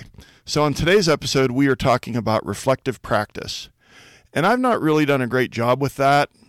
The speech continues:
in my career up until about four years ago, and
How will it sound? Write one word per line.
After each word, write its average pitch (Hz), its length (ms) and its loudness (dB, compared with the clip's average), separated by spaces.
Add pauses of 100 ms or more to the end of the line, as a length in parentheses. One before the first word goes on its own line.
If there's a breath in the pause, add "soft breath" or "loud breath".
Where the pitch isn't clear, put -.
in 120 200 -6
my 120 160 0
career 139 500 -2 (560 soft breath)
up - 160 -2
until 127 260 -4
about 120 260 -2
four 131 280 0
years 127 260 -2
ago, 101 400 -4
and 107 360 -10